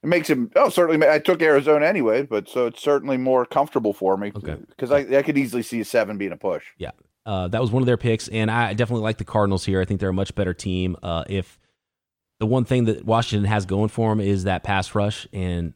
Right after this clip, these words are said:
Speaker 2: having a, a mobile quarterback slows that down, or, you know, maybe you have a normal rush plan and you try to go after him and he makes you pay because of it. Um, I think that bodes well for the Cardinals. I would have hoped that this would have been closer just because the Car-, the,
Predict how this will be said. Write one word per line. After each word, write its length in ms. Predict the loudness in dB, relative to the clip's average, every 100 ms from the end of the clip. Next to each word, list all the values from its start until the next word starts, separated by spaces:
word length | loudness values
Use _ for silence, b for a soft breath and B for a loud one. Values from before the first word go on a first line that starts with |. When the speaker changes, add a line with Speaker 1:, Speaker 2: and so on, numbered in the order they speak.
| _ _
Speaker 2:
having 340 | -8 -4 -4
a, 340 | -4 -4 -4 -4
a 80 | -4
mobile 280 | -2 -2 -4
quarterback 440 | -2 -2 0 -4
slows 320 | -4 -2 0 0
that 220 | -2 0
down, 300 | 0 0 -2
or, 340 | -2 -2 -4 _ _ _ -8
you 60 |
know, 120 | -4 0
maybe 240 | 0 0
you 100 | 0
have 120 | 0
a 40 | 0
normal 300 | 0 0 2
rush 220 | 0 -2
plan 440 | -4 -2 -2 -4 -6
and 260 | -4 -4
you 80 | -4
try 140 | -4 -4
to 80 |
go 160 | -2 0
after 340 | 0 -2 -2
him 200 | -2 -4 -8 -10
and 220 | -6 -4
he 100 | -2
makes 240 | -4 -4
you 60 | -8
pay 380 | -2 0 0 -2
because 380 | -2 0 0
of 100 | -2
it. 260 | -6 -10 -18 _ -10
Um, 240 | -8 -8
I 80 | -8
think 140 | -4
that 160 | -4 -2
bodes 200 | -2 -2
well 200 | -2 -2
for 100 | -4
the 80 | -10
Cardinals. 640 | -4 -2 -2 -4 -6 -10 b b b b b
I 480 | -2 2 2 4 2
would 160 | 2 0
have 80 | 2
hoped 260 | 0 0
that 100 | -4
this 160 | -2 -2
would 100 | -2
have 60 | -2
been 80 | -4
closer 580 | -2 0 0 0 -2 -2
just 160 | -6
because 300 | -4 -2 -2
the 80 | -4
Car-, 200 | -4 -4
the, 340 | 0 0 0